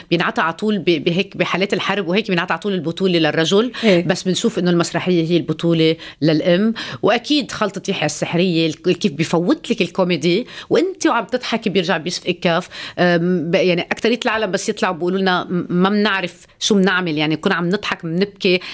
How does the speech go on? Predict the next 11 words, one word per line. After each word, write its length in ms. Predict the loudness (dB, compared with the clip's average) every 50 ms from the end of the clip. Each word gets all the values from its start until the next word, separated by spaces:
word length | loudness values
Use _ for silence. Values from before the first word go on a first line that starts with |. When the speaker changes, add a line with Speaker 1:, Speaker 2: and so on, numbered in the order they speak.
| -6 -4
Speaker 1:
عم 100 | -4 -4
تنكتي 360 | -2 -2 -4 -4 0 0 0
معنا 220 | 0 2 2 0
ولا 100 | 0 -2
عم 60 | -2 -2
تنكتي 320 | -4 -4 -4 -2 -2 -2
علينا. 360 | 0 2 2 2 2 2 2 0 -6 -12 -12 -8 -4
هالقد 720 | -2 -2 0 0 -2 -2 -4 -6 -2 0 2 2 2 2 0
دسمة 460 | 0 -2 -2 -2 -2 -2 0 -2 -2 -4 -8 -16 -14 -2
وفيها 800 | 0 2 2 2 0 -4 -8 -2 2 2 4 4 2 0 -2 -2
أشياء 540 | -2 -4 -2 0 0 0 2 2 0 -2